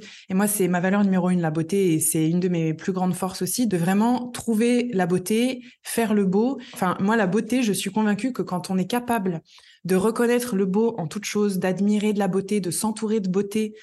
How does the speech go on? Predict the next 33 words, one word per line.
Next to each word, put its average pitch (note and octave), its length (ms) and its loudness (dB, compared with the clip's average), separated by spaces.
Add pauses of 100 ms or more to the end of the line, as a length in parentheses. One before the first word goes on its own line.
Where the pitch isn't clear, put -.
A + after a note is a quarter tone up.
(160)
que G3 100 -6
ce F#3 140 -4
soit F#3+ 200 -4
un F3 120 0
tableau, G3+ 540 0
un E3 100 0
flacon G3 320 -4
de G#3 80 0
parfum G#3+ 480 -2
ou F3 80 2
peu F#3+ 140 -2
importe, F#3 500 -4 (300)
on F#3 280 2
est F#3 60 4
déjà G#3+ 320 2
en G#3 140 0
train G#3 180 -2
de F#3 140 0
re-, E3+ 240 0
reconnecter G3+ 580 -2
à G3 60 0
notre F3 200 -4
énergie F3+ 300 -4
féminine F#3 480 0
qui G#3 240 -4
est G#3 140 0
cette F#3 220 -4
capacité F3 440 -4
aussi F3 240 -2
à F3+ 80 2
reconnaître F3+ 420 0
le E3+ 60 0
beau. D#3+ 260 -4